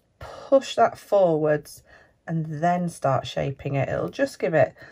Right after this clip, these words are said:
it's just a slightly nicer shape, like so, 'cause we want it to kind of bump out more towards the front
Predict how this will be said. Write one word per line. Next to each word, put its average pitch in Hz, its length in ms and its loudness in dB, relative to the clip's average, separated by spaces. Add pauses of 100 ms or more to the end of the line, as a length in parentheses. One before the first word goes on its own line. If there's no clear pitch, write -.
(240)
it's - 140 -20
just - 200 -10
a - 60 -4
slightly 233 640 -2
nicer 180 380 0
shape, 143 400 0 (880)
like 139 200 -6
so, 143 300 2
'cause - 160 -14
we 175 100 -6
want 180 220 0
it 147 140 -4
to - 60 -16
kind 170 140 -2
of 156 160 -4
bump 139 300 -4
out 139 180 0
more 135 160 -2
towards - 360 -8
the - 60 -14
front - 600 -10